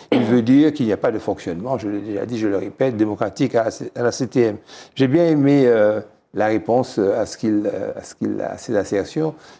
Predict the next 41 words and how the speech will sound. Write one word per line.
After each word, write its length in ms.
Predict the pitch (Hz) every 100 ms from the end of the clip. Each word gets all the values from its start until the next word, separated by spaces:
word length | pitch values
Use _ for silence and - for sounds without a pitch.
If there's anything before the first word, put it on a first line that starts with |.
| -
que 80 | -
c'est 200 | 104 -
une 120 | 104
pseudo-démocratie 1080 | - 120 95 107 101 107 98 98 92 - 110
d'avoir 360 | 98 98 98
mis 140 | 95 104
des 120 | 104
gens 140 | 104
de 40 | 104
l'opposition 520 | - 101 98 95 95
comme 260 | 95 95 98
lui 200 | 123 127 - -
à 80 | -
la 120 | 107
tête 240 | 101 123 107
de 80 | 98
commission. 540 | 104 104 101 160 156 - - -
Euh, 440 | 107 113 104 104 101 - 120
<laughs> 260 | - _
notre 160 | 110 -
ami 240 | 120 143
Salibert, 640 | 143 131 117 113 131 156 135
enfin, 180 | 95 90 90 90 87 92 87 92
je 40 | -
crois 120 | -
que 60 | 104
c'est 120 | -
mon, 60 | 85
plus 340 | 95 - 110 123
mon 80 |
ami 280 | 107 98 95
que 100 | 92
celui 220 | 92 92
de 60 | 98
tous 140 | 98
les 60 | 110
Martiniquais, 580 | 101 92 98 120 156 156 - - - -
lui 120 | 120
répond 360 | 127 127 156
que, 480 | 147 123 113 110 107 104 - _ _ 131
euh, 540 | 117 110 101 98 98